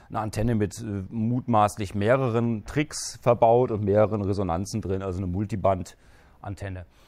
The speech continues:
Ähm, da wird einer ein bisschen drüber nachgedacht haben, bis er so weit gekommen ist und das gebaut hatte. Das Ganze auch auf einem flexiblen Substrat,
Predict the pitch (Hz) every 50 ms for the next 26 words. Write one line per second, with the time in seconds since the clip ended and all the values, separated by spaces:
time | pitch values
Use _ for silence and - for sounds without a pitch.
0 | _ _ _ _ _ - 107 107 107 104 101 101 101 95 90 87 104 104 107 104
1 | 85 120 120 107 104 107 107 110 113 110 110 113 120 127 131 107 98 98 - 113
2 | 107 98 98 95 95 87 82 87 - - 107 - 85 - - - - 87 80 80
3 | 80 76 73 - - - - _ _ - 131 135 123 - - _ - - 107 -
4 | 104 - - 95 87 92 87 87 82 - 95 - - 101 87 85 85 - 95 -
5 | - - - - 85 87 - - 101 - 90 90 90 85 - 104 - 101 - -
6 | - - - - - - - - 113 - - 139 147 123 147 127 110 101 117 110
7 | 101 101 92 - 110 - - 139 147 127 123 113 87 107 - - - 131 147 180
8 | 185 - -